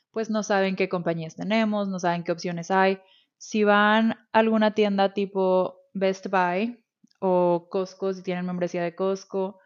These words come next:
todas estas tiendas siempre tienen como kiosquitos, también en el mall creo que hay,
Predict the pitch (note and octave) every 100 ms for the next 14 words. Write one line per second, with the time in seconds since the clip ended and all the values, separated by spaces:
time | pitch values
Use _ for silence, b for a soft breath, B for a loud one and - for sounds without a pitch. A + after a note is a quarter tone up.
0 | b b _ G#3+ G3+ G3+ G3+ G#3 G3 G3+
1 | F#3+ F#3+ - - G3+ F#3+ G3 F#3+ F#3+ F#3
2 | F#3 F3+ E3+ E3 - _ _ _ F#3+ F#3
3 | - G3+ A3 D4+ F#4+ - _ _ _ _
4 | _ _ _ F3+ F#3 F3+ F3+ F#3+ G3 F#3
5 | F3 F3 - F3+ E3+ F3+ E3+ E3